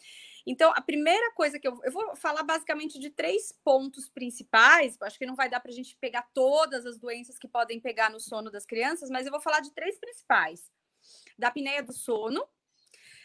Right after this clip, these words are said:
da, das parassonias, como sonambulismo, terror noturno, e da insônia, tá?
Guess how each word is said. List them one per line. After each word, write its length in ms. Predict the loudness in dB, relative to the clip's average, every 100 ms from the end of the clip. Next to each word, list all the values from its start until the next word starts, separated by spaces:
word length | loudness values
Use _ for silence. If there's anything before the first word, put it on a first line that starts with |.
| _
da, 460 | -14 2 6 8 6
das 260 | 4 -2 6
parassonias, 1040 | 10 12 10 8 6 6 4 6 8 8
como 180 | 4 -8
sonambulismo, 1000 | -6 -4 -4 -4 -8 -4 -2 -2 -4 -8
terror 280 | -8 -6 -6
noturno, 800 | -8 -8 -6 -4 -2 2 2 0 _ _ _ -20 -20 -8
e 100 | 2
da 160 | 4 6
insônia, 720 | 4 -2 -2 -2 -2 -8 -16 -20 _ _ _
tá? 360 | -8 -2 -2 -2